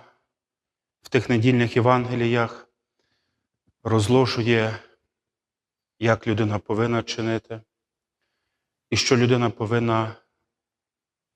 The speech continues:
у своєму житті уникати. Що подобається Богу і що Богу не подобається. Те, що нас до Бога тягне,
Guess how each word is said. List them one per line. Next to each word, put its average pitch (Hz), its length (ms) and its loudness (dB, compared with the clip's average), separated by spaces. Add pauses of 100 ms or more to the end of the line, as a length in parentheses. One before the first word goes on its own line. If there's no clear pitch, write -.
(360)
у 110 120 2
своєму 107 400 2
житті 104 320 -4
уникати. 98 800 -4 (1400)
Що - 240 0
подобається 127 720 0
Богу 131 500 -4 (1300)
і 110 60 -4
що 104 220 0
Богу 101 260 0
не 113 180 -2
подобається. 90 840 -12 (1400)
Те, 120 160 2
що - 220 -2
нас 113 260 2
до 104 140 0
Бога 107 300 0
тягне, 120 560 -6